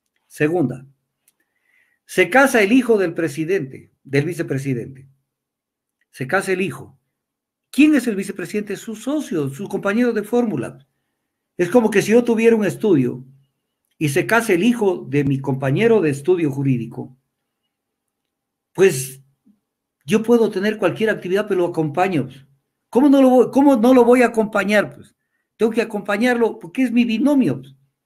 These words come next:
Él estuvo en Esmeraldas y no fue al matrimonio del hijo del vicepresidente.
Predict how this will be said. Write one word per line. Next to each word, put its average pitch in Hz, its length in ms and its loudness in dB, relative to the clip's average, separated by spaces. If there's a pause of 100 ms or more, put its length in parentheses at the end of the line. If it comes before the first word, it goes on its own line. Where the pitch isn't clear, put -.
(760)
Él 254 160 6
estuvo 240 380 2
en 240 100 0
Esmeraldas 202 680 -4
y 170 140 -6
no 175 140 -6
fue 175 220 -2
al 185 120 -8
matrimonio 151 720 -4 (380)
del 151 200 2
hijo 175 440 -2
del 123 180 -4
vicepresidente. 131 840 -4